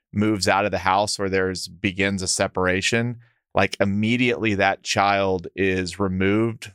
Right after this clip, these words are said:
from the trust or the, the will or every, or whatever it is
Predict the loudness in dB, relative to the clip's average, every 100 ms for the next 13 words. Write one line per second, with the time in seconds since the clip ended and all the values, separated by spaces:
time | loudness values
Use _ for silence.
0 | -2 0 2 0 -2 -8 _ _ _ _
1 | _ _ _ _ -4 -2 2 2 2 0
2 | -2 -2 0 0 0 -4 _ -2 0 2
3 | 2 2 2 2 0 0 -2 -2 0 2
4 | 2 0 -2 -2 0 -2 -4